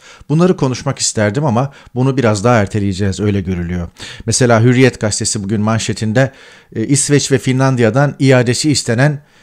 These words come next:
isimlerin falan tam listesini falan paylaşmış. Böyle fotoğraflı olarak falan. Niye? E, çünkü, e, Recep Tayyip Erdoğan yarınki nato zirvesine giderken İsveç ve Finlandiya ile işte müzakere masasına neyse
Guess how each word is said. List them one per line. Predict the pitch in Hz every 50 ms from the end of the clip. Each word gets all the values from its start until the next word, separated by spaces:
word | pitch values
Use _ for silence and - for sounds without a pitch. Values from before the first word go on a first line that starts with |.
| _ _ _ -
isimlerin | 143 - - 139 127 123 123 127 135 131
falan | - 123 120 131 135 135
tam | - 135 139 131 123
listesini | 110 - - - 113 - 123 120 -
falan | - 110 113 113 101
paylaşmış. | - 98 90 85 76 - - 98 95 - -
Böyle | 101 98 104 101
fotoğraflı | - 123 110 - 113 110 110 104 - - 113
olarak | 101 98 92 92 - -
falan. | 107 98 90 85 80 - _ _ - - - - -
Niye? | 151 180 170 120 110 143 185 - _ _ - _ -
E, | 123 135
çünkü, | - - 180 160 135 - 156 170 - - _ - _ _ - -
e, | 117 120 117 110 98 87 90 85 82 - - - _ - _ -
Recep | 147 139 139 131 147 143 -
Tayyip | 143 135 135 123
Erdoğan | 135 131 123 107 104 113 127 156 165 139 120
yarınki | 117 117 143 151 151 147 123 131 120
nato | 131 131 - 123
zirvesine | 107 113 104 104 101 - - 107 101
giderken | 95 87 104 104 98 - 151 151 -
İsveç | - 160 143 - - 143 123 - -
ve | 117 110
Finlandiya | - 131 127 123 127 127 127 117 107 107 104 101 95 - - _ _ _ _ -
ile | 135 127 123 131 139
işte | - - - 120
müzakere | 113 113 117 123 117 - 131 123 123
masasına | 117 110 101 - 101 - - 101 107 107
neyse | 113 117 113 95 - - 127 139 -